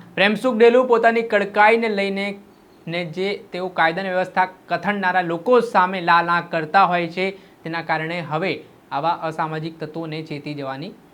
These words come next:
જરૂરિયાત છે. સુરેન્દ્રનગરના લીંબડીમાં થોડાક દિવસ પહેલા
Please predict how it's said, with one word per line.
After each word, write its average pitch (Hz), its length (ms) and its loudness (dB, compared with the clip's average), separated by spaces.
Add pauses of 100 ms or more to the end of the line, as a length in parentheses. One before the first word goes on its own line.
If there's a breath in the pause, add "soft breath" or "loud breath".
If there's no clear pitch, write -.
જરૂરિયાત 165 500 0
છે. - 240 -20 (380 soft breath)
સુરેન્દ્રનગરના 226 640 4
લીંબડીમાં 269 540 4 (320)
થોડાક 247 280 4
દિવસ 262 340 2
પહેલા 240 400 6